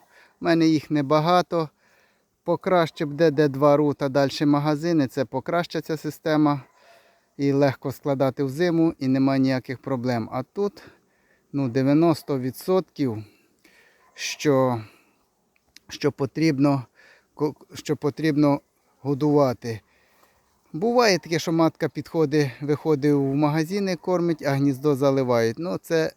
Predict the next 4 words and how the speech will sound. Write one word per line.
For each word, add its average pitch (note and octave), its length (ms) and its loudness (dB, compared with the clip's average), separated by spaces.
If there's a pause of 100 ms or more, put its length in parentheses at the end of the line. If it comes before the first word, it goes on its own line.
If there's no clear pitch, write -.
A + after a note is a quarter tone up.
дуже C3 460 -2
рідко. G#2 440 -4 (380)
Давайте F#3 240 -4
побачимо. D#3 560 -2